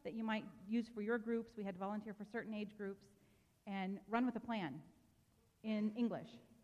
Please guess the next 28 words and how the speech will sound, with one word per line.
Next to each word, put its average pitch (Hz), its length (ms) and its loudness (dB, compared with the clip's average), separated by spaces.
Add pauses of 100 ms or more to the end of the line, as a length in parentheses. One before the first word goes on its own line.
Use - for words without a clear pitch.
(440)
And 196 80 2
here's 233 160 6
a 220 40 -4
translator. 185 460 -8 (1160)
So 202 200 6
we 240 200 2
pulled 302 220 4
the 247 60 -2
bus 226 280 4
up 202 180 -4
to 233 60 -8
the 202 80 -2
village 196 340 -2
that 196 140 -4
morning, 175 540 -4 (260)
and 202 200 -2
one 220 200 4
hundred 247 340 2 (100)
kids 175 280 -2
got 175 160 0
on 175 120 0
the 180 60 -4
bus, 151 260 -2 (880)
on 190 140 4
a 180 80 2 (100)
sixteen 269 420 4
passenger 185 440 -2
bus. 160 240 -4